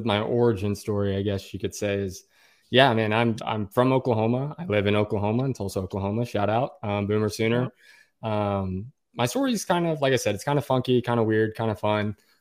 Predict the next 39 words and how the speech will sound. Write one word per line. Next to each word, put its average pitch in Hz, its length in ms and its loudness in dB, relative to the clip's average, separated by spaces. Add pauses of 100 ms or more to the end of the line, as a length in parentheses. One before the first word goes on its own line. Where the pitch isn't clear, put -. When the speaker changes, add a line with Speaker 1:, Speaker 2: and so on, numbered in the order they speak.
Speaker 1:
all 120 140 0
the 113 140 6
above. 104 340 6
And 110 80 4
I 110 60 2
think, 143 180 2
like 120 160 2
you 113 80 2
said, 104 220 2
it, 110 180 4
it, 117 200 -2 (180)
it 135 180 0
truly 143 280 4
can 117 200 4
relate 107 300 2
to 107 120 -2
a - 20 2
lot 101 180 2
of 95 80 -4
people. 107 480 -4 (100)
Um, 101 480 -4 (140)
and, 117 200 -2
and 113 140 0
the 110 60 2
reason 120 280 4
for 113 140 2
that 107 180 0
being 110 360 2 (100)
is, 98 220 -4 (640)
um, 104 560 -2
you 131 80 2
know, 127 60 6
I, 131 80 4
it's 147 200 0
not 143 80 0
like 139 160 -2
I 123 80 4
grew 117 320 4
up 110 220 0